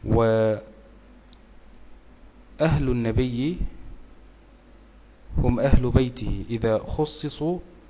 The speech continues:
كانوا أهل بيته من أمهات المؤمنين وأقاربه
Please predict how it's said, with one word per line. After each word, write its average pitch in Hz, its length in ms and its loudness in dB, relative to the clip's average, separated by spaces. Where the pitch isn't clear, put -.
كانوا 131 580 -2
أهل 113 320 -2
بيته 127 640 -4
من 117 160 -2
أمهات 117 500 -4
المؤمنين 113 720 -4
وأقاربه 113 680 -2